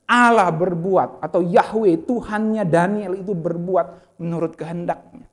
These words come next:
Tidak seorang pun dapat menolak tangannya dengan berkata kepadanya, "Apakah yang kau buat?" Nebukadnezar nggak bilang, "Harusnya Tuhan kamu nggak ubah aku jadi seperti binatang." Nggak, nggak, nggak bisa gitu.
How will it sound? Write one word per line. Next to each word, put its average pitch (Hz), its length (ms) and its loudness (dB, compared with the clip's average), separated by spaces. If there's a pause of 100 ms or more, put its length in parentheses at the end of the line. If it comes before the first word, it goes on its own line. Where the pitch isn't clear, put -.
(420)
Tidak 196 200 4
seorang 170 440 2
pun 269 240 0
dapat 180 240 0
menolak 233 480 2
tangannya 285 480 -6 (480)
dengan 180 320 -2
berkata 170 320 2
kepadanya, 170 560 0
"Apakah 175 400 -10
yang 143 240 -10
kau 202 240 -10
buat?" 214 400 -4 (560)
Nebukadnezar 247 480 0
nggak 240 160 0
bilang, 247 180 -2 (180)
"Harusnya 170 360 -4
Tuhan 202 200 -4
kamu 190 200 -6
nggak 123 120 -4
ubah 127 200 -2
aku 165 120 -8
jadi 139 160 -4
seperti 131 320 -8
binatang." 127 480 -6 (300)
Nggak, - 240 -2
nggak, 220 200 0 (360)
nggak 180 100 4
bisa 196 220 -2
gitu. 233 180 -12